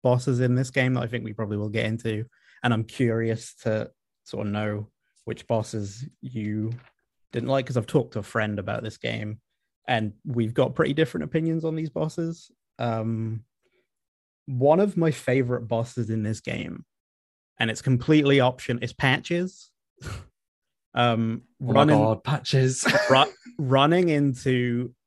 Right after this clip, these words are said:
Speaker 1: a random cave in, um, Limgrave, walking into a room that I don't even think has a fog gate,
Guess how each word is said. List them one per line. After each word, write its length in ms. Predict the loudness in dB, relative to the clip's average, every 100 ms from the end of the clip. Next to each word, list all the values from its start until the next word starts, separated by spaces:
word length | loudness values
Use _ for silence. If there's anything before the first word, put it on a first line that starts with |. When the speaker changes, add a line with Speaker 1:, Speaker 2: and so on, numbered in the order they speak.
| _ -4
Speaker 1:
a 120 | -2
random 640 | 0 2 2 2 2 0
cave 600 | -2 -4 -4 -6 -8 -12 -6
in, 560 | -4 -2 -2 -4 -6 -8
um, 480 | -4 -2 -2 -4 -6 -4
Limgrave, 680 | -2 -2 -2 -4 -6 -10 -18 _ _ _ _ _ _ _ _ _ -20 _ _ _ -6
walking 540 | 2 6 6 6 6
into 260 | 6 4 4
a 60 |
room 340 | 4 4 4 2
that 80 |
I 100 | 0
don't 280 | 0 0 -2
even 240 | -2 -4 -2
think 160 | -4
has 200 | -2 -4
a 60 | -4
fog 420 | -6 -2 -2 -4
gate, 340 | -4 -4 -6